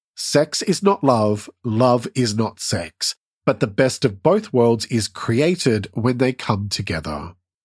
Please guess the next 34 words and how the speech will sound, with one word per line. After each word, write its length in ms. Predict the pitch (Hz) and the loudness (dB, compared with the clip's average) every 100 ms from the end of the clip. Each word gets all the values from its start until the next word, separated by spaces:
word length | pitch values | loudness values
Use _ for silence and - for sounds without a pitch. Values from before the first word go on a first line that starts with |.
| _ _ _ _ | _ _ _ _
Also, 520 | 170 190 - 107 85 - | 2 4 2 0 -2 -8
know 400 | 123 123 143 190 | -6 2 4 4
the 140 | 233 | 2
difference 420 | 208 175 - 156 - | 2 2 2 0 0
between 460 | 123 - 117 98 | -4 -2 -4 -4
sex 680 | 98 - 185 139 147 - - - | -6 0 2 2 0 -6 -8 -4
and 320 | 123 113 - | -4 -4 -8
connection. 1080 | - 117 107 110 - - - 76 76 78 73 _ _ _ _ | -6 -4 -2 -4 -4 -6 -4 -8 -12 -20 -20 _ _ _ _
Sometimes 460 | - 196 208 226 226 | 0 2 2 0 0
we 100 | 196 | 0
may 240 | 175 170 | 2 2
find 280 | 165 160 156 | 2 2 4
ourselves 440 | 151 - 135 127 | 4 4 4 2
using 340 | 113 151 165 147 | 0 0 0 0
sex 340 | 143 127 - | -2 0 -2
as 100 | 120 | -2
a 40 | |
means 300 | 113 117 107 | 0 -2 -2
of 120 | 117 107 | -4 -4
trying 360 | - 127 127 | -2 0 0
to 120 | 120 117 | -2 -4
experience 640 | 104 - 107 107 101 - | -4 -6 -4 -4 -6 -8
connection 480 | - 95 - 113 87 | -6 -6 -4 -4 -4
with 160 | 92 - | -4 -4
others, 480 | 92 139 220 233 - _ _ | 2 4 4 0 -6 _ _
and 120 | - 123 | -4 0
there's 240 | 120 104 | 0 -2
nothing 460 | 117 120 139 196 208 | -4 -4 -2 -2 0
to 140 | 233 | 0
say 260 | - 156 151 | 4 4 4
that 140 | 160 | 2
it 200 | 156 - | 0 -6
can't 440 | - 107 95 - | -6 -4 -4 -6
be. 340 | - 80 98 | -12 -6 -4